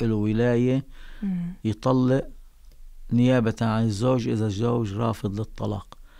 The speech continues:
Speaker 2: مم.
Speaker 1: هلأ خير إن شاء الله، مرة منشوف إنه الزوج متعسف، ظالم، كذا،
Speaker 2: هذه
Speaker 1: فهون في
Speaker 2: ألفة
Speaker 1: بعض
Speaker 2: سابقة.
Speaker 1: الحالات بيتدخل الحاكم الشرعي، فيمكن في بعض الظروف أن يطلق الحاكم ولو كان الزوج رافض للطلاق.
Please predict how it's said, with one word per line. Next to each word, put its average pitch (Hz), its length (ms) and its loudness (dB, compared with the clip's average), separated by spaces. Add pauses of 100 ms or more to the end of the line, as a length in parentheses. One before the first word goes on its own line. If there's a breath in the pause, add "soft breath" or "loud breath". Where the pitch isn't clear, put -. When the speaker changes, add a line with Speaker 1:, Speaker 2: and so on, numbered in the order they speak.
(100)
Speaker 2:
مم. 185 260 0 (100)
Speaker 1:
هلأ 113 240 0
خير 151 320 2
إن 117 60 2
شاء 113 200 0
الله، 107 140 0
مرة 131 280 4
منشوف 123 600 2
إنه 107 200 0
الزوج 113 580 4
متعسف، 110 920 0
ظالم، 113 800 2
كذا، 123 480 4
Speaker 2:
هذه 127 80 8 (540 loud breath)
Speaker 1:
فهون 220 420 6
في 180 140 6
Speaker 2:
ألفة 170 180 6
Speaker 1:
بعض 170 140 6
Speaker 2:
سابقة. 160 80 6
Speaker 1:
الحالات 156 640 6
بيتدخل 151 680 4
الحاكم 147 560 2
الشرعي، 165 500 4
فيمكن 165 840 4 (340 soft breath)
في 135 180 2
بعض 175 360 4
الظروف 170 520 2
أن 151 140 2
يطلق 143 520 2
الحاكم 156 500 0
ولو 170 240 4
كان 135 280 2
الزوج 117 420 2
رافض 123 460 2
للطلاق. 101 520 -4